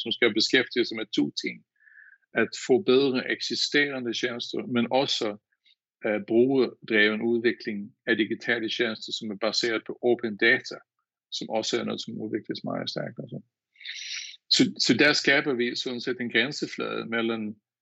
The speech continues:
øh, serviceudviklere og, og brugere. Og optimalt kan man sige, at, at en, en serviceudvikler skal kunne vende sig til et, sit lokale, altså, tænker vi vision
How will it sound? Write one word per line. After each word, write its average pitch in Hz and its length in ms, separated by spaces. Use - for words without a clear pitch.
øh, 110 120
serviceudviklere 117 1200
og, 104 380
og 117 120
brugere. 110 460
Og 107 360
optimalt - 640
kan 117 120
man 107 160
sige, 113 300
at, 104 160
at 107 120
en, 107 280
en 107 120
serviceudvikler 135 720
skal - 220
kunne 113 180
vende 143 220
sig 131 180
til - 240
et, - 160
sit - 200
lokale, 120 580
altså, 104 220
tænker 104 240
vi 98 60
vision 107 460